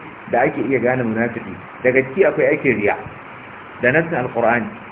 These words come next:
"Innal munafiqina yukhadi'una Allaha wa huwa khadi'uhum wa idha qamu ila salati qamu kusala yura'una an-nasa wa la yadhkuruna Allaha illa qalila." Munafiqai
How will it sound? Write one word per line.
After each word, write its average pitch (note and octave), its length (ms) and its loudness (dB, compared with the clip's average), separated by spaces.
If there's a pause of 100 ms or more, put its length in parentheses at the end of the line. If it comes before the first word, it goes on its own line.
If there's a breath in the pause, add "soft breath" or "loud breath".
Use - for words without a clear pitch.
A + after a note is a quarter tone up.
(120)
"Innal E3 340 2
munafiqina C#3+ 800 -2
yukhadi'una C3+ 720 0
Allaha B2+ 560 0 (400)
wa B2+ 160 6
huwa D3+ 320 2
khadi'uhum C3 720 0 (320)
wa A#2+ 160 4
idha D3+ 280 2 (120)
qamu C#3+ 400 -2
ila C3+ 240 0
salati C3 400 -2 (160)
qamu C#3 400 0
kusala D3+ 640 4 (320)
yura'una C3 640 2
an-nasa D3 800 2
wa A2+ 80 2
la C3+ 160 4
yadhkuruna B2+ 560 0
Allaha A2+ 400 -2
illa G#2 320 -2
qalila." F#2+ 240 -2 (560)
Munafiqai C3 640 2